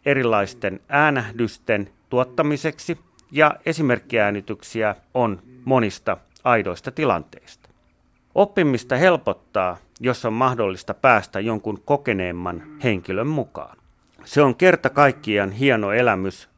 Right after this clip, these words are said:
syysaamuna, jonka muistaa loppuelämänsä, vaikka itse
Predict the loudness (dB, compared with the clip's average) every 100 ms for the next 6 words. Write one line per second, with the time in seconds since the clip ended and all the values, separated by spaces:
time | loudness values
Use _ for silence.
0 | _ -2 0 0 2 2 2 -2 -8 -12
1 | -14 -4 -2 0 0 -2 0 0 2 0
2 | 0 2 6 4 2 -6 -10 -12 -14 _
3 | _ 0 0 0 _ -4 -4 _ -8 -8
4 | -8 -10